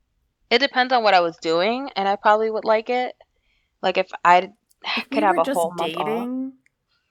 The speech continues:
Speaker 2: if we were
Speaker 1: Oh.
Speaker 2: just dating, maybe. But if, if, like, they're getting married and it's gonna be like that, I don't know.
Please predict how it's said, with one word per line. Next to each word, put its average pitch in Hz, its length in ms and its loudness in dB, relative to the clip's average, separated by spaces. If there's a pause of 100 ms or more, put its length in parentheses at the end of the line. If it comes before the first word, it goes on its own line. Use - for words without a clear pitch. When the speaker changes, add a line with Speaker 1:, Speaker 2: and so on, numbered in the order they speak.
(120)
Speaker 2:
if 226 140 -16
we 330 60 -4
were 196 60 8
Speaker 1:
Oh. 160 260 10
Speaker 2:
just 139 100 2
dating, 170 460 -4
maybe. 139 500 -10
But - 260 -8
if, - 180 -10 (460)
if, 185 80 -12 (240)
like, 165 380 -12
they're 190 160 -6
getting 170 320 -10
married 208 560 -10 (100)
and 269 100 -10
it's 285 160 -10
gonna 294 200 -10
be 294 160 -12
like 294 240 -10
that, 294 340 -8
I 202 120 -16
don't 196 200 -14
know. 147 440 -14